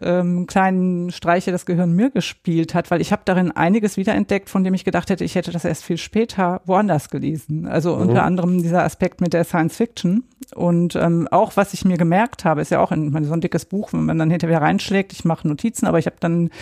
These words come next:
Speaker 1: kurz gedacht, ja, was habe ich mir denn eigentlich gemerkt? Was ist mir denn richtig in Erinnerung geblieben? Und tatsächlich ist mir die Geschichte mit Freud in Erinnerung geblieben, als du, ähm,
Speaker 2: Mhm.
Speaker 1: quasi nochmal sagst, was er eigentlich, aber das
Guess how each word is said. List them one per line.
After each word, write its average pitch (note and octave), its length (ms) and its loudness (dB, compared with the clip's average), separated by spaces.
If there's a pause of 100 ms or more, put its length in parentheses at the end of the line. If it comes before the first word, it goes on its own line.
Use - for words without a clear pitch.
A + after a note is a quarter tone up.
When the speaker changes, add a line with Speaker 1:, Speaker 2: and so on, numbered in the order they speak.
(340)
Speaker 1:
kurz G3 260 0
gedacht, F3 400 0
ja, F3 120 2
was E3+ 140 0
habe F3+ 100 0
ich - 100 -6
mir E3 100 2
denn E3 100 2
eigentlich D3+ 300 -2
gemerkt? D#3+ 280 0
Was F3 120 0
ist - 160 -4
mir F3 80 2
denn E3+ 120 2
richtig F#3 360 -2
in E3+ 80 0
Erinnerung D3+ 400 0
geblieben? D3+ 420 -4 (440)
Und - 140 -2
tatsächlich B3+ 460 2
ist F#3 160 -2
mir G#3 220 4
die G3+ 100 -4
Geschichte G3 400 0
mit F3 220 -2
Freud G3 580 2
in E3+ 160 2
Erinnerung D#3 460 0
geblieben, D3+ 500 -2
als - 280 -4
du, D#3 420 0
ähm, D3 380 0
Speaker 2:
Mhm. - 60 -4 (600)
Speaker 1:
quasi D#3+ 260 0
nochmal D#3+ 240 2
sagst, D#3 340 0
was D#3+ 140 -2
er D3+ 140 2
eigentlich, D3+ 320 -2
aber E3+ 100 4
das F#3+ 260 0